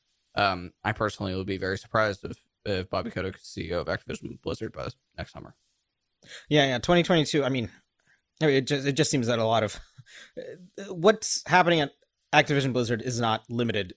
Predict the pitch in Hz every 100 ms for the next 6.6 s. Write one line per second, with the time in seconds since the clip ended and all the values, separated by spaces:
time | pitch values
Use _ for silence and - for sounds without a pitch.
0 | - 117 101 101 107 101 101 110 104 110
1 | 101 98 90 104 95 92 87 87 87 90
2 | _ _ _ - 170 131 120 107 101 90
3 | 101 92 78 - 92 87 98 92 117 104
4 | 85 98 98 95 92 - 104 95 101 98
5 | 95 95 90 90 90 87 90 87 80 85
6 | 85 87 90 92 90 92